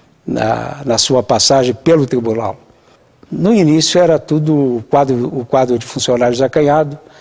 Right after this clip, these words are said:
Para lhe dar uma ideia, quando criaram o tribunal, nós não tínhamos o quadro de juízes substitutos. Criaram o tribunal sem ter um quadro de juízes substitutos.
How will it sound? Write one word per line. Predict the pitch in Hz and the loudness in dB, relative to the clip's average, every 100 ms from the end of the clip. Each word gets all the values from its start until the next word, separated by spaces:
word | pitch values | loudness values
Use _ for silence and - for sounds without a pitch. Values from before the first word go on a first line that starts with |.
| - _ | -20 _
Para | 190 220 | 2 4
lhe | 208 | 4
dar | 175 170 | 4 4
uma | 156 113 | 2 0
ideia, | 123 165 151 | 2 2 2
quando | - 202 180 | 2 0 0
criaram | - 143 151 147 117 | 0 2 4 2 0
o | |
tribunal, | 117 107 113 139 156 104 - _ - - - - - - - - | -6 -6 -2 0 0 -4 -18 _ -20 -20 -20 -20 -20 -16 -12 0
nós | 170 185 | 2 4
não | 202 185 147 | 4 2 0
tínhamos | 196 208 196 | 0 0 2
o | 170 | 0
quadro | 147 165 175 175 | 0 2 2 2
de | 170 | 0
juízes | 156 151 180 151 | 0 2 0 0
substitutos. | 180 160 - 165 190 170 - - - _ _ _ _ | -2 -2 -2 -2 -2 -4 -6 -8 -10 _ _ _ _
Criaram | 143 151 175 175 | 0 4 4 4
o | 160 | 2
tribunal | 160 147 139 151 147 | 0 2 2 0 0
sem | 180 156 | -2 0
ter | 170 | 0
um | 147 | 0
quadro | - 151 147 | 0 2 2
de | 143 | -2
juízes | 139 147 - | -2 -4 -6
substitutos. | 135 135 151 131 127 - - - | -8 -6 -6 -4 -6 -6 -14 -20